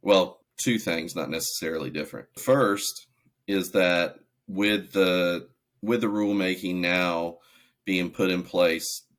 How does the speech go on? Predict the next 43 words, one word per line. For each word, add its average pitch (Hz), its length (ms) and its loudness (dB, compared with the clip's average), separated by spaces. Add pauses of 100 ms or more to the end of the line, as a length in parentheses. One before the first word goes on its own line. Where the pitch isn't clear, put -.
(100)
to 95 120 -8
where 87 400 -2
it's 85 280 -8
going 87 320 -2
into 85 440 -6
the 82 120 -8
Code 95 240 0
of 90 80 -6
Federal 87 280 -2
Regulations, 80 800 -6
the - 60 -14
C 85 220 -4
F 82 120 -4
Rs, 73 380 -8 (520)
versus 90 360 -4
just - 300 -8
D 104 180 0
fars, 71 560 -6 (640)
and 90 140 0
not 95 160 4
only 92 260 2
in 87 160 -6
one 98 500 2
C 85 260 -4
F 82 200 -2
R, 80 240 -2
but - 200 -12
two 120 220 -2
C 90 260 -2
F 78 200 -4
Rs, 78 400 -4 (800)
this 101 360 0
means 101 440 0
it 87 120 -2
is 87 280 -4
at 87 160 0
a 82 80 2
higher 92 500 0
importance 82 720 -6
to - 160 -8
the 78 100 -8
current 92 320 -4
administration 78 920 -6